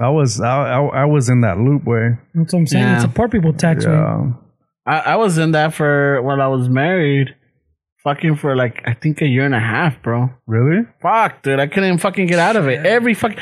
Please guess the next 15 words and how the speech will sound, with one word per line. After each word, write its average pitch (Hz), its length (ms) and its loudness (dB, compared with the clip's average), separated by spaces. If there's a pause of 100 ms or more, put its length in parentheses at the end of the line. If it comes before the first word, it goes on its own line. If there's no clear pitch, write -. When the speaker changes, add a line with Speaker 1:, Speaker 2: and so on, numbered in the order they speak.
(260)
Speaker 3:
and 269 320 0
me, 220 220 2 (180)
so 190 340 -2 (300)
m-, 220 160 0
I 208 120 2
might 226 320 2
have, 262 280 0
like, 180 260 0
uh, 160 460 2
like, 160 160 0
in 160 80 0
tax 185 320 -2
season 220 260 2
or 196 80 0
whatever, 165 520 2